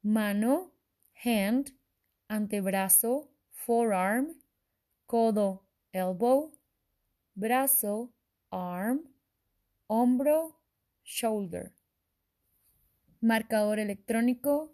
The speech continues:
scoreboard. Medio o mitad, half. Miembro elegible,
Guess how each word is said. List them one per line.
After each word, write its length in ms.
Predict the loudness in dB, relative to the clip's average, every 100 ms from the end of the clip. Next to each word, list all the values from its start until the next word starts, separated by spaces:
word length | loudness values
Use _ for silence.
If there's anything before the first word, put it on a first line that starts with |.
| _
scoreboard. 840 | -6 -6 -4 -2 0 0 0 0 -2 -8 _ _ _ _ _ _ _ _ _ -8
Medio 680 | -4 -2 0 2 2 0 -6
o 120 | -4
mitad, 580 | -2 -4 -4 -2 0 -4 -8 _ _ _ _ -10
half. 340 | -4 -4 -4 -8 -16 -20 _ _ _ _ _ _ _
Miembro 640 | 0 2 2 4 2 0 -6
elegible, 920 | -6 -6 -8 -8 -6 -2 0 -2 -6